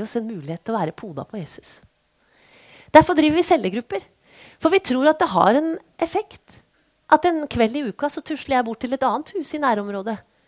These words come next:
Og så leser vi en tekst fra Bibelen sammen, og så ber vi for det vi er opptatt av, for det vi snakker om, for det som skjer i livene våre. Vi bryr oss om hverandre, vi blir kjent med hverandre. Derfor driver vi betekirke.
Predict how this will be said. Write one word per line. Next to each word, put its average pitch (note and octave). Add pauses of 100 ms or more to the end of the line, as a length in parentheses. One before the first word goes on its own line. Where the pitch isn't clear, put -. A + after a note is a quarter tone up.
(420)
Og A#3+
så E4
leser F3+
vi B3
en B3
tekst -
fra B3
Bibelen F#3+
sammen, G#3+
og C4
så C#4+
ber E3+
vi F4+ (840)
for F3+
det D#3
vi E3
er -
opptatt -
av, D4
for A3+
det G3
vi F#3
snakker -
om, B3+
for A#3
det F#3
som G#3+
skjer F3
i F3
livene D3+
våre. G3 (500)
Vi D4
bryr C4+
oss E4
om D3
hverandre, A#3
vi D#4
blir E4
kjent D3
med E3+
hverandre. F3+ (1900)
Derfor C#4
driver D#3+
vi A3+
betekirke. -